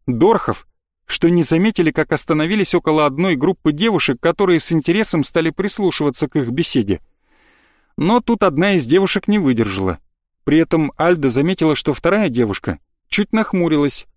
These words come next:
и сделала крохотный шажок в сторону, словно говоря:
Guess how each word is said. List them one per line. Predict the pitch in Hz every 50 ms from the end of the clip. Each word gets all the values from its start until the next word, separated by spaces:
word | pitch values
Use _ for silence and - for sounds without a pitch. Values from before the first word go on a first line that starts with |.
| _ _ _
и | - 160 165
сделала | 135 117 135 208 214 202 190 185 180 -
крохотный | - - 202 226 254 233 - - 202 - - 190 185
шажок | 165 - - 175 156 127 127 202 208 160 -
в | -
сторону, | - - - 196 208 143 117 92 - - _ _ _
словно | - - - 190 196 185 170 175 180
говоря: | 160 175 175 180 185 185 170